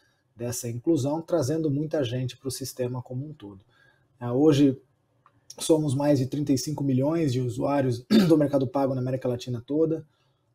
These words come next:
é, muitos deles com a sua primeira conta, muitos deles com o seu primeiro cartão de crédito, é, aprendendo, né, a utilizar os meios digitais de pagamento, o que pra nós é um grande orgulho,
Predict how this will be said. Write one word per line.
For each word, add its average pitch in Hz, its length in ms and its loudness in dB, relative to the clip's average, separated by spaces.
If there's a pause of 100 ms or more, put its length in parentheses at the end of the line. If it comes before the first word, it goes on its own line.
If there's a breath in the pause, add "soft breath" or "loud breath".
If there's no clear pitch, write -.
é, 117 580 -4
muitos 131 460 -6
deles 143 380 2
com 139 220 -6
a 135 40 -4
sua - 180 -2
primeira 135 420 -2
conta, 180 540 -2
muitos 139 300 -8
deles 135 260 -2
com 127 120 -12
o 123 60 -6
seu 131 200 -6
primeiro 135 440 -4
cartão 127 320 -6
de 117 100 -6
crédito, 147 680 -2 (520 soft breath)
é, 123 460 -2
aprendendo, 135 1000 0
né, 127 280 -6
a 113 220 -6
utilizar 120 720 -4
os 110 120 -6
meios 117 600 -2
digitais 117 600 -4
de 117 80 -6
pagamento, 127 600 -4 (440 soft breath)
o 127 80 -10
que 135 80 0
pra 151 160 6
nós 147 220 4
é 160 60 4
um 156 60 0
grande 156 260 8
orgulho, 156 520 8